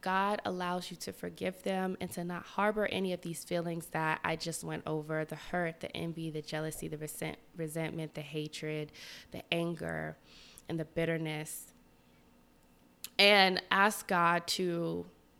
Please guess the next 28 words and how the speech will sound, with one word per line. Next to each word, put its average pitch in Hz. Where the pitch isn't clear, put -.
show 214
you 180
your 180
true 202
heart, 180
your 190
true 311
heart's 202
condition. 160
One 254
way 320
the 285
enemy 233
keeps -
a 196
person 190
in 180
an 175
offended 180
state 170
is 196
to 196
keep 214
the -
offense 175
hidden 208
and 180
cloaked 170